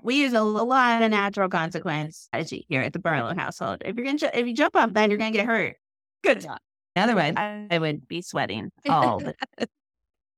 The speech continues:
Speaker 1: Doctor Annie, tell everybody where they can find you.
Speaker 2: Yeah, for sure. So I have two different places that you can find me. My advocacy is at special ed guidance dot com. And then I am also really excited. I've been for the past few years training other behavior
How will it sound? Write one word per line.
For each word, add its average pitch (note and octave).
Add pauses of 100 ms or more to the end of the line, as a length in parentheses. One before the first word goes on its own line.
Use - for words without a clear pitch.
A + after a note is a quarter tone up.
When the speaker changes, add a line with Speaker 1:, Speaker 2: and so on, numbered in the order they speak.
Speaker 1:
Doctor D4
Annie, C#4+
tell G4+
everybody A#3+
where G#3+
they G3
can F#3+
find D#3
you. F#2+ (180)
Speaker 2:
Yeah, D4+
for D4
sure. B3+
So D#4
I E4
have E4+
two F#4
different D#4+
places A3+
that G#3+
you G#3
can G#3
find E3
me. E3+ (140)
My B3
advocacy B3+
is G3
at F#3+
special F#3+
ed E3+
guidance D#3+
dot D3
com. C#4 (400)
And G#3
then G#3+
I A#3
am D4
also G#3
really G3
excited. E3
I've E3+
been F3+
for F#3+
the F3
past F3
few G3+
years F3
training F3
other E3+
behavior E3